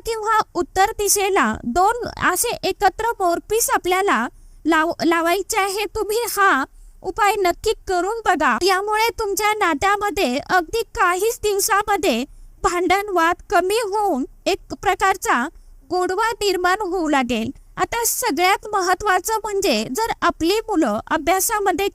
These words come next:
कमजोर असेल, त्यांचं अभ्यासामध्ये मन लागत नसेल, तर प्रत्येक आईने आपल्या मुलांसाठी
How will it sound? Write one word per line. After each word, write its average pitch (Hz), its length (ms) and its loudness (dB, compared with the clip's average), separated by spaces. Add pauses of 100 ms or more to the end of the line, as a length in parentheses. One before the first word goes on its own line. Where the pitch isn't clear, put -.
कमजोर 320 440 0
असेल, 285 420 0 (340)
त्यांचं 381 300 2 (140)
अभ्यासामध्ये 359 760 0
मन 359 280 0
लागत 330 400 2
नसेल, 302 420 0 (340)
तर 370 120 4
प्रत्येक 349 440 0 (120)
आईने 381 460 0
आपल्या 359 340 2
मुलांसाठी 330 920 2